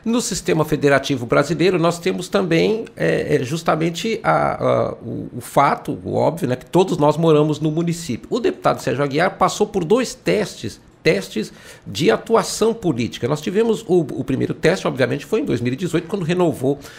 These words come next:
o seu mandato. Mas depois, no meio do caminho, teve eleição pra prefeito em dois mil e vinte e teve eleições suplementares também no estado, que não deixaram de ser testes para o mandato, porque o deputado trabalhou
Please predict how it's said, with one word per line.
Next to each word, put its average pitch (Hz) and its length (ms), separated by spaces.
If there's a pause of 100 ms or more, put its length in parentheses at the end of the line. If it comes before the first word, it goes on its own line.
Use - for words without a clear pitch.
(100)
o 170 80
seu 170 220
mandato. 165 420
Mas 226 160
depois, 185 560
no 143 120
meio 196 180
do 143 100
caminho, 123 520 (400)
teve 208 280
eleição 151 520
pra 147 160
prefeito 131 680
em 117 140
dois 104 220
mil 101 120
e 101 60
vinte 120 540
e 208 80
teve 220 340
eleições 208 440
suplementares 214 920
também 143 400 (300)
no 165 100
estado, 170 420 (200)
que - 80
não 247 120
deixaram 226 360
de 214 100
ser 226 220
testes 214 760 (360)
para 175 200
o 156 40
mandato, 151 420
porque 196 180
o 208 40
deputado - 440
trabalhou 190 720